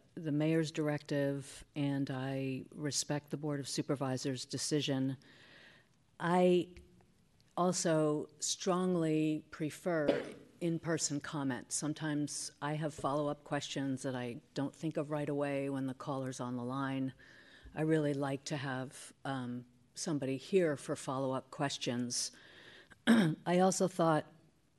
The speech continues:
I, I have a lot of thoughts, sorry, and they're a little scattered. I,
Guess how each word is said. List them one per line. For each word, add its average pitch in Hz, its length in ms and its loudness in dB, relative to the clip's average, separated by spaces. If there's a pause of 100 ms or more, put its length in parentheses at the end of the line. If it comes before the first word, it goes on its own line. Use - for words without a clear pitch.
(760)
I, 143 60 -10 (220)
I 165 40 -2
have 143 200 0
a - 20 0
lot 131 160 -2
of 127 80 -2
thoughts, - 320 -4
sorry, 135 420 -2
and 139 240 -2 (120)
they're 147 160 -6 (160)
a 156 40 -2
little 139 160 -2
scattered. 135 500 -2 (600)
I, 175 80 -4